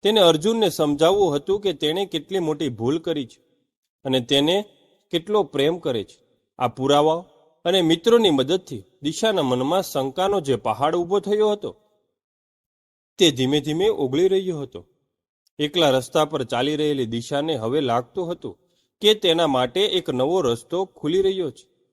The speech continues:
જ્યાં પ્રેમ, વિશ્વાસ અને ખુશી ફરીથી તેનું સ્વાગત કરવા તૈયાર હતા. આ મિત્રતાની પરાકાષ્ઠા છે હતી, જ્યાં આરતી અને મયંકે દિશાને એક ઊંડા અંધકારમાંથી બહાર કાઢી હતી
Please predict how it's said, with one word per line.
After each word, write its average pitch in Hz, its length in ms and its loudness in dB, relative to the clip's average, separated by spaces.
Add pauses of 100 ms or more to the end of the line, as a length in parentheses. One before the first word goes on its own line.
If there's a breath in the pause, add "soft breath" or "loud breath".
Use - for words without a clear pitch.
(320)
જ્યાં 131 280 -2
પ્રેમ, 147 300 -2
વિશ્વાસ 131 580 -4
અને 147 220 -6
ખુશી 127 500 -8 (380)
ફરીથી 220 340 -2
તેનું 185 260 0
સ્વાગત 131 500 -2
કરવા 127 380 -4
તૈયાર 120 480 -8
હતા. 165 320 -16 (2250)
આ 160 140 2
મિત્રતાની 156 640 4
પરાકાષ્ઠા 165 680 0
છે 135 160 -8
હતી, 101 240 -10 (1200)
જ્યાં 196 260 6
આરતી 170 320 0
અને 214 140 4
મયંકે 165 520 2
દિશાને 190 500 0
એક 190 160 -2
ઊંડા 151 440 2
અંધકારમાંથી 160 800 -2
બહાર 147 320 -2
કાઢી 175 360 -2
હતી 120 220 -12